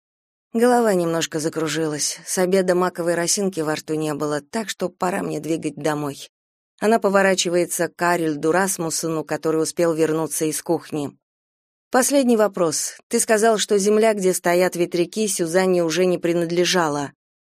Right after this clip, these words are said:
Но она всё равно воевала с энергокомпанией».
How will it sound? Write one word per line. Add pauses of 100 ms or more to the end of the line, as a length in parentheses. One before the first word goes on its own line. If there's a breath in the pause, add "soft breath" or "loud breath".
Но
она
всё
равно
воевала
с
энергокомпанией».